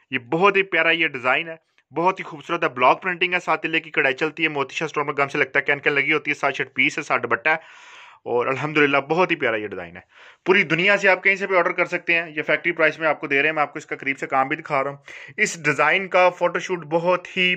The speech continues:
प्यारा आएगा, अल्हम्दुलिल्लाह, ये बहुत ही खूबसूरत ये डिजाइन है, बहुत अच्छी इसकी सेल जा रही है, ये बहुत ही प्यारा ये बना हुआ है। मैं आपको इसका करीब से काम भी दिखा रहा हूँ,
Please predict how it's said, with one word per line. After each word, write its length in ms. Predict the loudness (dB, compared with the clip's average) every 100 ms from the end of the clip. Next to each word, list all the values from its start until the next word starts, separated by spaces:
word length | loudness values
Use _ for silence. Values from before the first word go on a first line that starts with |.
| 2
प्यारा 240 | 2 4
आएगा, 240 | 2 0 -8
अल्हम्दुलिल्लाह, 760 | -10 -8 -6 -8 -10 -16 -12 -10
ये 60 | -8
बहुत 260 | 0 0 0
ही 60 |
खूबसूरत 340 | -4 -8 -8 -2
ये 120 | -2
डिजाइन 320 | 0 -2 -2
है, 80 | -6 -16 -20 -20 _ _
बहुत 260 | 2 4 4
अच्छी 180 | 2 -4
इसकी 180 | -6 -6
सेल 180 | -4 -4
जा 140 | -6
रही 180 | -8 -14
है, 100 | -20 _ -20 -20 _
ये 100 | -6 0
बहुत 240 | 2 2
ही 40 | 2
प्यारा 180 | 2 2
ये 100 | 0
बना 180 | -4 -8
हुआ 140 | -12
है। 80 | -16 _ -20 -6
मैं 100 | 0
आपको 220 | 0 0
इसका 180 | -4 -2
करीब 220 | -2 -2 -4
से 100 | 0
काम 200 | 2 2
भी 80 | -2
दिखा 240 | -4 -4
रहा 80 |
हूँ, 100 | -4